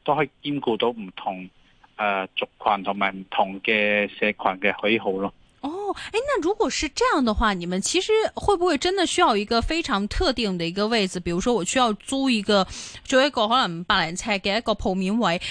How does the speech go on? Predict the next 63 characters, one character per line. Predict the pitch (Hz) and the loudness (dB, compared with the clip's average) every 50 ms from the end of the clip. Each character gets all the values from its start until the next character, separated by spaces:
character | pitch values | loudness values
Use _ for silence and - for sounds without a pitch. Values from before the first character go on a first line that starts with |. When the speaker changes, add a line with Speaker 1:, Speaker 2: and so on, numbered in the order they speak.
| - - - | -10 -8 -4
Speaker 2:
还 | - - 247 349 | 0 2 2 4
是 | - 480 427 | 4 2 0
说， | - 359 370 381 359 - - - - | 2 2 2 2 0 -2 -10 -12 -8
其 | - - 359 427 | 0 2 2 2
实 | - 508 - | 2 0 0
在 | - 494 392 277 | 0 0 2 2
你 | 247 220 - | 2 2 0
们 | - - 202 226 | -2 -2 -2 0
这 | 247 381 | 2 2
样 | 392 339 | 2 2
的 | 254 214 | 2 0
一 | |
个 | 202 220 214 | 0 -2 0
经 | - 240 233 | 0 0 0
营 | 226 214 | 0 2
状 | 254 220 202 208 | 2 2 2 2
况， | - 226 190 196 | 2 0 0 0
更 | - 440 440 359 | 0 -2 -2 -2
好 | 277 - - 160 123 170 | -2 -2 -2 -2 -2 -2
的 | 185 190 | -2 -2
是 | - - 240 | -2 -2 -2
跟 | - 262 285 285 | 0 2 2 2
一 | 247 214 | 2 2
些 | - 226 226 | 2 0 0
商 | 226 - 247 233 240 247 | 2 2 2 2 2 2
家 | 269 247 233 247 | 2 2 2 2
去 | - 247 | 0 -2
合 | 233 - - 180 175 | -4 -2 -2 -4 -2
作， | - - 208 | 2 2 0
比 | 190 - | 2 2
如 | 180 180 | 0 0
说 | - 254 262 | 2 0 2
放 | - 294 254 233 233 | 4 4 4 4 4
在 | 247 220 202 - - - - - | 2 2 0 0 -4 -12 -6 0
某 | 220 208 185 185 | 0 2 2 2
一 | 208 | 2
些 | - 294 269 | 0 0 0
的 | 254 254 | 0 0
超 | - 320 320 | 2 2 2
级 | 339 349 | 2 2
市 | 311 - 247 | 0 0 -2
场、 | 240 262 240 185 170 170 185 226 - - - - | -2 0 2 2 4 2 2 0 -4 -10 -14 -4
某 | - 202 190 185 | -2 0 0 0
一 | 208 | 0
些 | - 302 | 0 0
的 | 294 277 254 | 0 0 2
商 | - 359 381 403 | 2 2 2 2
品 | 359 233 190 | 0 -2 -2
杂 | - 180 185 226 | 0 0 -2 0
货 | - 330 320 | 2 0 0
店 | - 339 381 339 233 214 | 2 2 2 2 2 0
去 | - - 247 220 | 0 0 0 2
卖， | 233 262 208 165 - - - - | 2 2 2 0 -2 -6 -4 2
你 | 233 226 | 4 6
们 | 233 247 277 | 6 6 4
更 | - 466 359 | 2 2 2
倾 | 254 - - 269 277 | 0 0 0 0 0
向 | 294 - 285 226 202 | 0 0 0 0 -2
哪， | 196 - | -4 -6
哪 | - 175 - | -6 -8 -8
一 | - 175 180 185 | -6 -6 -4 -2
类 | 220 233 202 | 0 0 0
呢？ | 165 165 - | -2 -4 -8